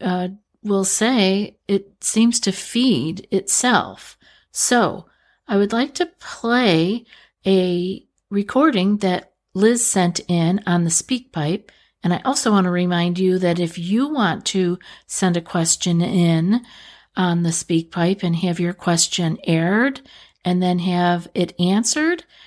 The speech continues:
you can do that by going to anxiety coaches podcast dot com. And on the homepage, you will see a little microphone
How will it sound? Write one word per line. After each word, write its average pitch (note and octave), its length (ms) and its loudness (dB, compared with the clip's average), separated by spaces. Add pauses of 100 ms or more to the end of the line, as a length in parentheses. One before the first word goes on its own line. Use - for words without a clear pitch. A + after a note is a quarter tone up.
(180)
you A#3 100 -2
can G#3+ 180 2
do A3+ 200 0
that B3 240 -2
by A#3 120 2
going G3 440 2
to G3 340 2
anxiety F#3 560 0
coaches A3 500 -2
podcast F#3+ 720 -4
dot F3+ 300 -6
com. F3+ 480 -2 (520)
And G#3 240 4 (100)
on G3+ 320 4
the G#3 520 2
homepage, G#3+ 840 0
you A3 80 0
will G3 100 2
see G3+ 300 0
a G3 80 2
little G3+ 180 0
microphone G#3 760 0